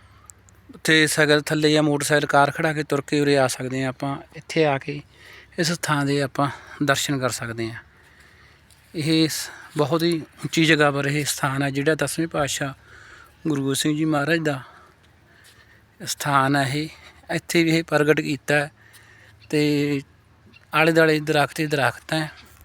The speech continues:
ਇੱਥੇ ਵੀ ਸਾਨੂੰ ਸਾਹਮਣੇ ਐਨ ਦਰੱਖਤਾਂ ਦੇ ਵਿਚਾਲੇ ਨੂੰ ਗੁਰਦੁਆਰਾ ਸ੍ਰੀ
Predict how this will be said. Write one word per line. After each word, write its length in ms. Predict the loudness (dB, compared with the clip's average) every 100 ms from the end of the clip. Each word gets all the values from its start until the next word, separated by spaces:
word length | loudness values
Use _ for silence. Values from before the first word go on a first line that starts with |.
| -20 -20 -20 -20 -4
ਇੱਥੇ 300 | -2 0 4
ਵੀ 80 | 4
ਸਾਨੂੰ 480 | 4 2 2 0 -2 -12 -20
ਸਾਹਮਣੇ 580 | -8 0 2 2 2 -2 -8
ਐਨ 440 | -4 -2 -2 -4 -4
ਦਰੱਖਤਾਂ 340 | -4 -2 -2
ਦੇ 80 | -2
ਵਿਚਾਲੇ 420 | -2 -2 0 0
ਨੂੰ 200 | -2 -4
ਗੁਰਦੁਆਰਾ 420 | -6 -6 -6 -8
ਸ੍ਰੀ 260 | -10 -12 -14